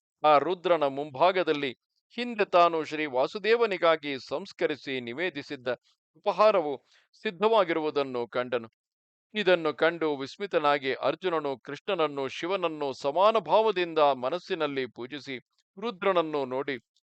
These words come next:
"ದೇವ, ನಿನ್ನಿಂದ ನಾನು ದಿವ್ಯಾಸ್ತ್ರವನ್ನು ಪಡೆಯಲು ಬಂದಿರುವೆನು" ಎಂದನು. ಆಗ ರುದ್ರನು ನಗುಮುಖದಿಂದ ಕೃಷ್ಣಾರ್ಜುನರನ್ನು ನೋಡಿ,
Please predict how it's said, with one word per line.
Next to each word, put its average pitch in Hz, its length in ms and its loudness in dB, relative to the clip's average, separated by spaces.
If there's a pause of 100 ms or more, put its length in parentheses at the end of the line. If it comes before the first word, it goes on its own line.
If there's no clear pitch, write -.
(300)
"ದೇವ, 165 160 2 (680)
ನಿನ್ನಿಂದ 214 460 0
ನಾನು 165 480 6
ದಿವ್ಯಾಸ್ತ್ರವನ್ನು 170 920 -2
ಪಡೆಯಲು 147 500 -2
ಬಂದಿರುವೆನು" 131 640 -4
ಎಂದನು. 123 400 -6 (440)
ಆಗ 143 220 4
ರುದ್ರನು 123 640 0 (340)
ನಗುಮುಖದಿಂದ 147 800 -2 (460)
ಕೃಷ್ಣಾರ್ಜುನರನ್ನು 156 1080 0
ನೋಡಿ, 127 360 -6